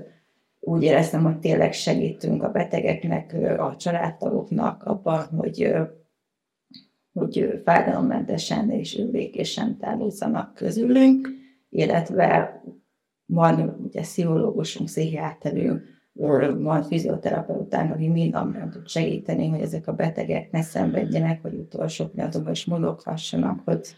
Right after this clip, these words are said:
ha esetleg, ö, frusztráltak, tudjunk velük beszélgetni,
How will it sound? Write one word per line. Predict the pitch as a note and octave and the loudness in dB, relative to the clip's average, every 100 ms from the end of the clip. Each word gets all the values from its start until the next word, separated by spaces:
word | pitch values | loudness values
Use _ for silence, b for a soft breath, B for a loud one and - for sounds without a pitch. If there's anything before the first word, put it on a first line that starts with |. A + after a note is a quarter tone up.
| b | b
ha | - E3+ D#3 - | 6 8 8 4
esetleg, | F3 - E3 D#3+ D#3+ D#3+ - | 2 0 -2 0 0 0 0
ö, | D#3 D3+ - - - - - | 0 2 2 0 -4 -16 -6
frusztráltak, | F3 - D#3 D#3 E3 E3 | -6 -2 -2 0 -4 -8
tudjunk | D3 D3+ D#3+ - | -6 -2 -4 -4
velük | D#3 D#3 | -6 -4
beszélgetni, | - D#3+ - D#3+ D#3+ D#3+ D#3+ E3 E3 | -2 -4 -2 -2 -2 -4 -2 -2 -2